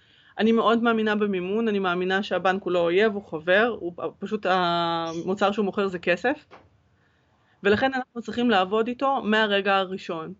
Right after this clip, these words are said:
אם מתייח-, אם אנחנו נתייחס לבנק ברצינות, הבנק, כמו כל דבר, כמו כל לקוח או ספק, יתייחס גם אלינו בחזרה ברצינות. לכן הבנייה של התוכנית הזאת וההבנה של כמה כסף אנחנו צריכים, כמה כסף זה עולה לנו באמת להקים את העסק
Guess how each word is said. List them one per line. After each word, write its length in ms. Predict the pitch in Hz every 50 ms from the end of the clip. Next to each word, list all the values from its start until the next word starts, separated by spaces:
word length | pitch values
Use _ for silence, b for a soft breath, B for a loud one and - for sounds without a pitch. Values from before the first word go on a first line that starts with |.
| _ _ _ _ _ -
אם 60 | 208
מתייח-, 240 | 208 208 226 220 -
אם 120 | 208 220
אנחנו 220 | 220 220 240 247 262
נתייחס 360 | 247 233 220 220 - 233 220
לבנק 300 | 226 208 208 202 208 202
ברצינות, 380 | 190 190 196 - 254 320 392 392
הבנק, 300 | 415 415 415 392 - - _ _
כמו 180 | - 294 311 302
כל 160 | - 277 262
דבר, 300 | 254 262 262 277 302 311 294
כמו 180 | - 240 240 247
כל 120 | 254 240 247 233 202 -
לקוח 440 | 175 180 180 - 233 247 262 262
או 120 | - 214 226
ספק, 360 | - 196 180 - 208 226 -
יתייחס 300 | 226 - 233 - 262 262 247
גם 140 | 240 233 233
אלינו 180 | 233 247 254 247
בחזרה 400 | 254 262 254 254 262 254 277 247
ברצינות. 640 | 214 233 226 214 - 233 226 214 170 165 - - _ b b b b b b b -
לכן 300 | - 196 - 269 269 269
הבנייה 400 | 262 214 196 214 214 214 214 233
של 160 | 233 262 226
התוכנית 360 | 226 - - - 202 196 190 190
הזאת 260 | 180 185 185 180 -
וההבנה 600 | 180 180 175 175 175 180 190 214 226 220 202 202
של 140 | - 175 175
כמה 240 | - - 226 240 262
כסף 400 | 262 - 220 226 226 233 233 -
אנחנו 320 | 196 185 196 - - 214 208
צריכים, 380 | - - 165 - - 208 185
כמה 220 | - 226 240 254 254
כסף 240 | - 247 240 247
זה 140 | 233 208 202
עולה 200 | 185 180 185 196
לנו 220 | 220 226 220 208 185
באמת 400 | 185 165 170 190 208 214 226 208
להקים 300 | 180 175 - 226 220 226
את 120 | 220 220
העסק 520 | 180 - 185 202 202 208 - - - -